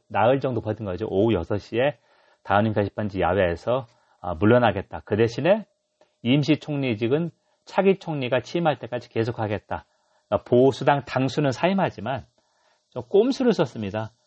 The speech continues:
본인이 총리직을 사임해도 부총리가 있기 때문에 운영하면 되는데요. 아, 끝까지 좀 모양새가 안 좋았다. 그리고, 어, 파이낸셜 타임스나 가디언 아니면 이코노미스트에서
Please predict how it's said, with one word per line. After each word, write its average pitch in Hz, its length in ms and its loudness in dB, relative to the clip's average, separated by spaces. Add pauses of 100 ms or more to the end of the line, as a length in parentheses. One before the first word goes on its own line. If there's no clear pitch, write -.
(140)
본인이 151 460 2
총리직을 180 480 2
사임해도 139 580 -2
부총리가 151 520 2
있기 104 140 -2
때문에 107 360 -4
운영하면 104 520 -2
되는데요. 87 580 -4 (840)
아, 92 320 -6
끝까지 127 480 -2
좀 101 260 -4 (380)
모양새가 98 520 0
안 78 200 -8
좋았다. 87 640 -8 (680)
그리고, 95 360 -4
어, 95 120 -10
파이낸셜 127 580 0
타임스나 95 600 -6
가디언 90 560 -8
아니면 92 260 -8
이코노미스트에서 - 1700 -10